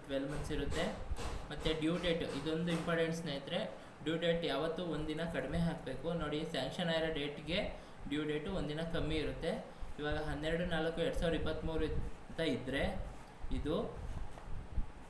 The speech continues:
ಹನ್ನೊಂದು ನಾಲ್ಕು ಎರಡು ಸಾವಿರದ ಇಪ್ಪತ್ತ್ನಾಲ್ಕು. ಇದೊಂದು ನೀಟಾಗಿ ಅಬ್ಸರ್ವ್ ಮಾಡಿ. ಮತ್ತೆ rate of interest ಮತ್ತೆ ಪ್ಯಾನೆಲ್, ಆರ್ ಒ ಐ ಅಂದ್ರೆ rate of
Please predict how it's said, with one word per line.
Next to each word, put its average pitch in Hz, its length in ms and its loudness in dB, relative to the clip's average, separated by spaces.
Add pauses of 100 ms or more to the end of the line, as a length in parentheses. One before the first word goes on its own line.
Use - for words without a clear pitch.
(560)
ಹನ್ನೊಂದು 170 680 0 (220)
ನಾಲ್ಕು 147 440 -2 (400)
ಎರಡು 135 140 -2
ಸಾವಿರದ 170 240 2
ಇಪ್ಪತ್ತ್ನಾಲ್ಕು. 143 720 0 (420)
ಇದೊಂದು 147 260 -2
ನೀಟಾಗಿ 151 320 0
ಅಬ್ಸರ್ವ್ 151 360 0
ಮಾಡಿ. 143 240 0 (360)
ಮತ್ತೆ 143 180 0
rate 156 300 0
of 185 140 2
interest 175 420 0
ಮತ್ತೆ 175 360 -2
ಪ್ಯಾನೆಲ್, 165 360 2 (1000)
ಆರ್ 143 200 2
ಒ 175 120 6
ಐ 170 140 6
ಅಂದ್ರೆ 160 300 2
rate 160 180 2
of 165 60 -2